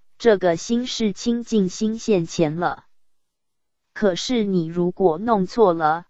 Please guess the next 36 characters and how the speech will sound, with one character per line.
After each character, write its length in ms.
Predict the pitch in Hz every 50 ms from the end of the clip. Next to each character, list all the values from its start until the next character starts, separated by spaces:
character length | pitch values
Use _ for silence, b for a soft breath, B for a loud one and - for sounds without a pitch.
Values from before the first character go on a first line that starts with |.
| _ _
我 200 | _ 180 165 143
心 460 | 147 - - - 202 202 202 208 214 214 _ _ _ _ _ _ _ _ _ _ _ _ _ _ _ _ _ _
里 260 | - 208 196 180 160
什 220 | 156 - - 190 180
么 300 | 196 220 214 196 196 190 - _
都 200 | 226 220 214 220
没 220 | 214 196 180 180
有 220 | 196 214 180 143
了， 340 | 135 165 170 160 160 170 180 - _ _ _
什 260 | - - - 185 180
么 220 | 202 220 214 196
都 220 | 180 - 208 202 208
没 220 | 214 196 170 160
有， 340 | 175 202 208 160 - - - _ - -
是 300 | _ - - - 226 196
无 240 | 170 160 160 165 165
明 300 | 175 180 170 156 156 170
呐。 180 | 190 185 - - _ _ _ _ _ _ _ _ _ _ _ _ _ _ _ _ _ _ _ _ _ _ _ _
把 240 | 190 185 160 151
无 220 | 156 180 185 190 202
明 260 | 208 208 185 180 196
当 260 | - 240 240 240 254
作 260 | 247 - 247 220 202
本 220 | - - 175 143 -
来 220 | 165 156 156 156
无 240 | 160 160 160 160 170
一 360 | 180 - 185 196 196 202 208 _ _ _ _ _ _ _ _ _ _ _ _ _ _ _ _ _ _ _ _
物， 400 | - 240 262 254 214 190 190 - - _ _
又 240 | - 233 226 190 180
错 260 | 170 - - 226 196
了 160 | 165 160 160 151
呀。 280 | 151 165 160 - - _ _ _ _ _ _ _ _ _ _ _ _ _ _ _ _ _ _ _ _ _ _
所 320 | - - - 190 185 190 202
以 200 | 202 185 165 151
这 240 | - - 226 190
是 460 | 180 - - - 220 196 160 156 214